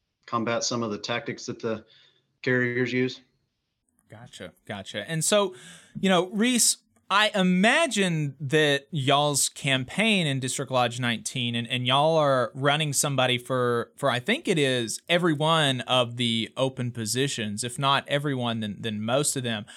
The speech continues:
Speaker 2: I imagine that a lot of this kinda stems from the recent round of contract negotiations with the railroads. Is that right?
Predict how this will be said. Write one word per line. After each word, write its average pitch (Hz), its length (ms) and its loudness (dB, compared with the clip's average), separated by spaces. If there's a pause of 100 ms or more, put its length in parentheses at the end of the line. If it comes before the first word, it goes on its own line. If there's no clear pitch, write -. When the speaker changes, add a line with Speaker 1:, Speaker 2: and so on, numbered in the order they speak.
(320)
Speaker 2:
I 151 100 2
imagine 214 380 2
that 180 120 2
a 147 40 2
lot 147 220 4
of 160 80 0
this 139 320 2 (160)
kinda 139 460 2 (240)
stems 160 840 2
from 135 720 2
the 123 180 -2
recent 131 540 0
round 123 500 2
of 113 220 -4
contract 139 560 0
negotiations 113 880 -4
with 110 160 -8
the 110 80 -6
railroads. 113 560 -4
Is 104 140 -8
that 113 120 -4
right? 117 300 -4